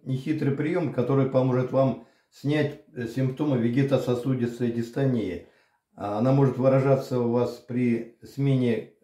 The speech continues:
э, давления внешнего или погоды, скачки давления, панические атаки, а, может, э, другие проявления какие-то быть неприятные. И эту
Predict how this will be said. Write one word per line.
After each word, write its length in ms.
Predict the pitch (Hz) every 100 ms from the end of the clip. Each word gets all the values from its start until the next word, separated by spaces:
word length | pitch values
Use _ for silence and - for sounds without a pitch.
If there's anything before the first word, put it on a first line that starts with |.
| _
э, 180 | 117 107
давления 840 | 101 - 98 117 123 180 170 107
внешнего 680 | 98 120 120 117 104 87 85 _ _
или 180 | 113 117
погоды, 680 | 117 131 123 117 92 - - _ _
скачки 480 | - - 127 - 180
давления, 720 | 135 123 123 120 117 104 - _ _ _
панические 560 | 120 160 - - 147 135
атаки, 760 | - 120 113 107 - 90 - _ _ _ _ _ -
а, 500 | 95 98 90 - - _ _
может, 640 | - 117 131 160 147 143 -
э, 460 | 123 113 107 104 -
другие 680 | - - 127 147 143 156 131
проявления 1000 | 131 135 123 127 127 113 104 98 - - - _ _
какие-то 500 | 117 - 117 110 113
быть 220 | 98 107
неприятные. 880 | 110 - 127 123 117 - 101 87 - _ _ _ _ _ _ -
И 500 | 120 143 170 185 - - _
эту 680 | - 147 - 156 175 -